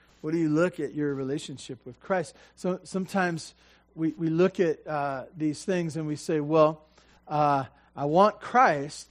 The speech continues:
I want Christ in my life. I want to know him.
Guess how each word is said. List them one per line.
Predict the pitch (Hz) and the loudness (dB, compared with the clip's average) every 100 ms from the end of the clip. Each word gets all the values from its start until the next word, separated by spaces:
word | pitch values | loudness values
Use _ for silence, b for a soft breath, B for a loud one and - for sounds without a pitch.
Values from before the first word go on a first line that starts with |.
| - | -12
I | 143 | -8
want | 160 196 - | -4 -6 -6
Christ | - 180 170 - | -4 -2 -2 -6
in | 170 | -10
my | 147 | -6
life. | 151 151 151 | -4 -4 -4
I | 151 | -8
want | 156 160 - | -8 -10 -10
to | 160 | -10
know | 143 147 170 | -6 -4 -4
him. | 160 135 107 | -6 -10 -12